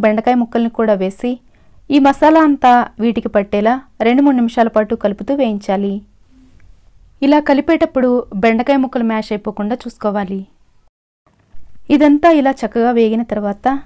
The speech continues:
నానబెట్టి రసం తీసి పెట్టుకున్న చింతపండు పులుసు వేసి మనకి కావలసిన కన్సిస్టెన్సీకి తగ్గట్టు నీళ్లు కూడా పోసుకోవాలి.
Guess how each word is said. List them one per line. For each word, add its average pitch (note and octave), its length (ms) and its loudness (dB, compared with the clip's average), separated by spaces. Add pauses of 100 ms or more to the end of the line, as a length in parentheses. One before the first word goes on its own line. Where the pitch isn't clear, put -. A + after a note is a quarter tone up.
(440)
నానబెట్టి C#4+ 520 2 (300)
రసం A#3+ 300 -2
తీసి B3 240 -6
పెట్టుకున్న A3 360 -2 (100)
చింతపండు G#3+ 440 -4
పులుసు G3+ 280 -8
వేసి G#3 280 -6 (640)
మనకి C#4 240 2 (100)
కావలసిన C#4+ 380 4 (100)
కన్సిస్టెన్సీకి B3 720 -4
తగ్గట్టు G3+ 420 -4
నీళ్లు A3+ 300 0
కూడా A3+ 200 -2
పోసుకోవాలి. G3+ 580 -6